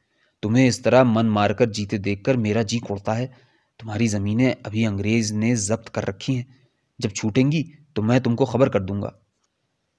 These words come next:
बात दिल को लगती थी। थोड़े ही दिन बाद मैं कानपुर के कारखाना तोप व तुफंग की भर्ती के लिए लेन डोरी लगाए खड़ा था। भर्ती वाले साहब ने इतना ज़रूर पूछा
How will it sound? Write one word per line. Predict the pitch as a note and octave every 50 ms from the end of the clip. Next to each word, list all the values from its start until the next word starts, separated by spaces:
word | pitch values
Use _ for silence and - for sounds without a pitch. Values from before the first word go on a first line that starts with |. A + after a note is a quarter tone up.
| _ _ _ _ _ _ -
बात | C3+ D#3 G3 E3+
दिल | D3 E3 E3+ E3+
को | D3+ F#3+
लगती | E3 D#3+ - - G#3 G3
थी। | D3+ F3 G3 F3 C3+ A#2 - - _ -
थोड़े | D3 E3 G3 G3
ही | G3+ G3
दिन | C#3+ D3+ D#3 D3
बाद | B2 A2+ A2+ A2+ B2+ C#3 C3+
मैं | B2+ B2+ C3+
कानपुर | C#3 C#3 A#2+ A2+ A2 A2 G#2 G#2 - C3+ C#3+
के | - D3
कारखाना | B2+ - G#2+ A2 A2 G#2 - G#2 G#2+ A#2+ C3 C3
तोप | B2+ - A2+ A#2 A2+
व | B2
तुफंग | A#2+ - - - B2 B2+ C3 A#2
की | - A#2+ C3 C3+ B2+ A#2
भर्ती | G#2+ G#2+ G2+ G2+ - - D#3+
के | D3 - B2
लिए | A2 G#2 G#2 A2 A#2+ C3+ C#3 - - - - _ _ _ _
लेन | A#2+ C#3 E3+ F#3 F3 D#3
डोरी | C#3+ D3+ D#3 D#3+
लगाए | D#3 C3 B2 A#2+ A#2+ A#2+
खड़ा | A#2 - G#2 G#2+ A#2+
था। | B2 A#2+ G#2 - - _ _ _ _ _ _ _ _ _ -
भर्ती | B2+ C#3 D3 D#3 G3+ G3
वाले | F#3 F3+ G3 F#3
साहब | D#3+ D#3 D#3 E3+ E3+
ने | F3+ F3+
इतना | E3+ C#3 - D#3 F3 F3+
ज़रूर | D3 C3 C3+ D#3+ E3+ D#3+
पूछा | D3+ D3+ D3+ C#3+ - D#3 D3+ D#3+ E3